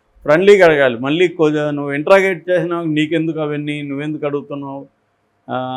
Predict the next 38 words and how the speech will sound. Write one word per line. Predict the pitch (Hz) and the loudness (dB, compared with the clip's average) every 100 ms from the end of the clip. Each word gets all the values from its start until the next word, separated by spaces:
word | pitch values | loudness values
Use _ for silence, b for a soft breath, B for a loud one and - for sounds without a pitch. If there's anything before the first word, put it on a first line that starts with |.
| 127 127 | -10 -8
నువ్వెందుకు | 131 147 160 139 | -6 -4 -4 -4
ఇంటర్ఫియర్ | 143 151 139 143 | -4 -4 -4 -2
అవుతున్నావు?" | 143 135 139 135 135 131 127 - | -2 -4 -6 -6 -8 -12 -14 -6
ఇలాగ | 147 170 175 | 2 4 4
వాళ్ళు, | 170 147 139 127 117 123 _ _ - | 4 4 2 -2 -6 -12 _ _ -4
ఎందుకంటే | 139 175 175 165 156 | -2 0 -2 0 -2
ఇండివిడ్యువాలిటీ | 185 214 196 190 165 160 | 0 0 2 2 0 -6
ఫామ్ | - 151 160 | -4 -2 0
అవుతుంటది | 156 131 117 101 98 | -2 -4 -6 -10 -12
అప్పుడు. | 101 _ _ _ _ _ _ 117 | -14 _ _ _ _ _ _ -6
నేను, | 135 160 170 175 | 0 2 2 0
నేను | 160 151 156 156 | 0 -2 -2 -2
అనే | 151 147 147 143 - 135 123 | -2 -4 -6 -8 -10 -14 -4
కాన్షియస్‌నెస్ | 147 165 165 156 - 151 135 135 139 147 | -2 -2 -6 -12 -10 -8 -8 -10 -12 -4
పెరుగుతుంది. | 151 156 117 120 101 101 104 _ _ _ 123 | -2 -2 -4 -6 -8 -20 _ _ _ _ -6
రెండోది | 139 175 170 165 | 2 2 4 2
"I | 151 127 147 165 170 | 2 0 2 2 2
am | 170 | -2
okay, | 160 151 156 160 160 147 | -2 -2 -2 -4 -2 0
you | 156 | 0
are | 151 156 | 0 -4
not | 147 147 143 | -4 -6 -6
okay" | 143 | -4
అనే | 139 139 | -4 -6
స్టేజ్ | 139 156 156 143 | -6 -4 -4 -6
కూడా | 147 151 | -4 -2
ఇదే | 139 127 | -2 -2
అనమాట. | 123 113 110 110 | -4 -4 -14 -12
నేను | 123 151 | -8 -4
బాగున్నాను, | 151 151 160 156 156 135 | 0 0 0 -4 -4 -4
ప్రపంచం | 139 139 156 143 | -4 -4 -10 -6
బాగాలేదన్న | 139 147 147 143 139 135 | 0 0 0 -4 -8 -10
ఫీలింగ్ | 151 147 147 | -10 -10 -10
కూడా | 143 143 | -8 -6
వాళ్ళకి | 151 127 120 | -4 -4 -6
ఉండ-, | 120 123 120 | -12 -14 -14
వస్తూ | 127 - | -12 -8
ఉంటది. | 135 107 101 | -8 -8 -18